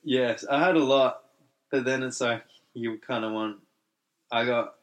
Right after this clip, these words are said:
really selective and want certain ones with certain text, and then it's like, "Oh,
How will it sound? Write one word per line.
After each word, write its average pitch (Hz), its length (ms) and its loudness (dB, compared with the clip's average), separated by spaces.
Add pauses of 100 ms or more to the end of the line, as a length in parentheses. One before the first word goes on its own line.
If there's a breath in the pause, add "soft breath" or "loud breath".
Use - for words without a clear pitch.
(120)
really 110 520 0
selective 107 720 -6 (380)
and 110 180 -8
want 107 300 -8
certain 110 360 -4
ones 107 280 -4
with 104 140 -4
certain 104 400 -8
text, 104 440 -8
and 107 100 -4
then 107 160 -8
it's - 160 -14
like, 101 220 -10
"Oh, 104 220 -6